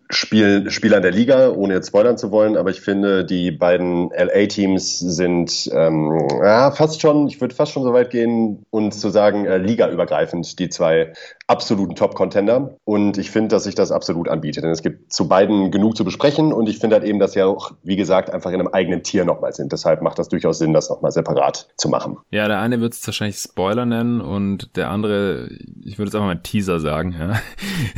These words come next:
Speaker 2: Also, nimm jetzt bitte nichts mehr vorweg für unseren tollen Top fünfundzwanzig Spieler-Podcast.
Speaker 1: Gar nichts.
Speaker 2: Äh, wir wissen jetzt auch nicht, welchen Spieler du gemeint hast, ja. Also, ich habe überhaupt keine Ahnung.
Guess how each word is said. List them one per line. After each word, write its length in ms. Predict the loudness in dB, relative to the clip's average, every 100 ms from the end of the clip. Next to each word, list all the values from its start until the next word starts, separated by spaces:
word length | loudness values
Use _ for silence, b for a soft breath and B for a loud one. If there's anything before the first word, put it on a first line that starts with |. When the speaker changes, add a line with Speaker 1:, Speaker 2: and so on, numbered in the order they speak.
| -4 B -8 -8 B
Speaker 2:
Also, 440 | -4 0 2 2 -2 B -20 -16
nimm 240 | -2 2 4
jetzt 220 | 2 0
bitte 180 | 0 2
nichts 300 | 2 0 -2
mehr 100 | -2
vorweg 480 | 0 0 0 -4 -16
für 460 | _ 0 2 0 0
unseren 400 | -2 0 0 -2
tollen 320 | -2 -2 -2
Top 160 | -4
fünfundzwanzig 580 | -4 -6 -6 -6 -6 -6
Spieler-Podcast. 520 | -8 -6 -6 -8 -4
Speaker 1:
Gar 140 | 0 0
nichts. 280 | 0 -6 -8
Speaker 2:
Äh, 520 | -6 -4 -4 -4 -8 -10
wir 300 | -8 -4 -2
wissen 160 | 0
jetzt 140 | 0 2
auch 80 | 0
nicht, 140 | 0
welchen 160 | 0 -2
Spieler 260 | 0 0
du 80 | 2
gemeint 300 | 2 2 0
hast, 240 | -6 -6
ja. 180 | -2 -2
Also, 320 | -2 -2 -4 -6 -10 -12
ich 100 | -10
habe 100 | -6
überhaupt 200 | -6 -4
keine 220 | -8 -6
Ahnung. 340 | -4 -4 -4